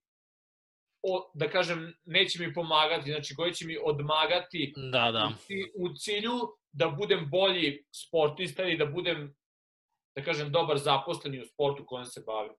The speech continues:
Speaker 2: Dobro, ti si profesionalac, ali ovo mi se mnogo dopada, jer u stvari poruka je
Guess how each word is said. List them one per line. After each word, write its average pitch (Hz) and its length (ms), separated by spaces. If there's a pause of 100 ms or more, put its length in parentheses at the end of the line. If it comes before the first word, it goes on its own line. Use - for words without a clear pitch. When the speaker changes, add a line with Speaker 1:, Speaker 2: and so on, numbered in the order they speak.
(360)
Speaker 2:
Dobro, 165 220
ti 151 140
si 160 140
profesionalac, 165 840 (220)
ali 147 200
ovo 190 120
mi 196 80
se 185 160
mnogo 196 280
dopada, 190 500
jer 175 200
u 160 60
stvari 190 360
poruka 190 380
je 165 280